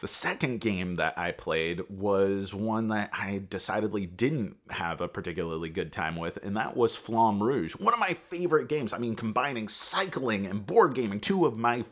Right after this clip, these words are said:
favorite passions in the world. And I really love Flamme Rouge. If you've watched a lot of my content, you know that it's one of my twenty favorite board games of all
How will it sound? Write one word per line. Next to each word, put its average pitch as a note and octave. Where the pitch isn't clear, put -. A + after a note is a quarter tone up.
favorite C#3+
passions G2+
in C3+
the A#2+
world. G#2+
And A#2
I G#2
really A2+
love F2
Flamme F#2+
Rouge. A2+
If -
you've F#2+
watched E2
a F2+
lot -
of G2+
my F#2+
content, A#2
you A2+
know G2+
that F#2+
it's -
one A2
of A#2
my G#2+
twenty -
favorite G#3
board G3
games G3+
of -
all F#3